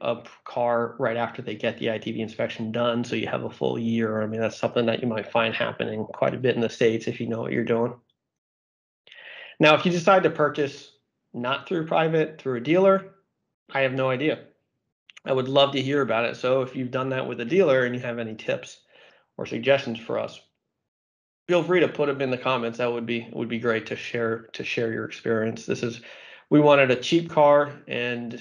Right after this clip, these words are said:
you know, dealing with private is the best way to get a cheap car, although sometimes you have to pay in other ways.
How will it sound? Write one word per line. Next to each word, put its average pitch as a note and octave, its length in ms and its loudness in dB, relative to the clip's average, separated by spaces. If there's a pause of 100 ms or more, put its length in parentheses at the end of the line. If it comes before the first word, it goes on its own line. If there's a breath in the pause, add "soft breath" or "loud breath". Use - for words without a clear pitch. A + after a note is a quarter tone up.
(140)
you A#2 200 -8
know, A2 200 -8 (320)
dealing A#2+ 260 0
with A2+ 140 -8
private A#2 560 -6 (640 soft breath)
is A#2+ 220 -6
the B2 80 -6
best A#2 240 0
way A#2 160 -2
to A#2 80 -4
get G#2+ 180 -2
a G#2 60 -6
cheap - 320 -6
car, A2 400 -4 (100)
although A2+ 400 -2
sometimes A2+ 420 -4
you A#2+ 100 0
have A2 220 0
to - 80 -6
pay A#2+ 280 0
in A2 80 -2
other G#2 240 -2
ways. - 340 -2